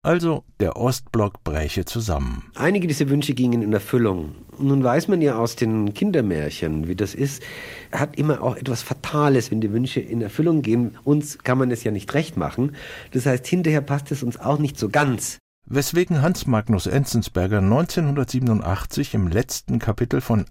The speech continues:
Speaker 1: Ach Europa aufs Jahr zweitausendsechs blickt. Heute falsch gelesen, nämlich rückwärts. Damals kühn geschrieben, nämlich vorwärts.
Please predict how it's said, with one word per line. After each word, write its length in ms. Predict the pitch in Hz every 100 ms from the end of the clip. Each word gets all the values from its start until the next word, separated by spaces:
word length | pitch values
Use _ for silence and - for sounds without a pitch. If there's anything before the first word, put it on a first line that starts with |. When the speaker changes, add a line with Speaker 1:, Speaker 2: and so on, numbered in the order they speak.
| -
Speaker 1:
Ach 260 | 87 - -
Europa 560 | 95 82 107 117 143 147 - - - -
aufs 280 | 92 - -
Jahr 280 | 82 85 85
zweitausendsechs 1300 | - - - - - 73 73 92 - 123 - 73 -
blickt. 680 | - 67 - - - - -
Heute 480 | 87 104 113 170 175
falsch 420 | - - - -
gelesen, 500 | - 76 76 69 76 - - -
nämlich 520 | - 92 90 73 - -
rückwärts. 600 | 139 101 67 - - -
Damals 580 | 123 170 160 135 - -
kühn 360 | 208 214 190
geschrieben, 800 | 160 135 - - 123 110 95 82
nämlich 580 | 85 87 85 98 123 -
vorwärts. 800 | - - 92 78 - - - -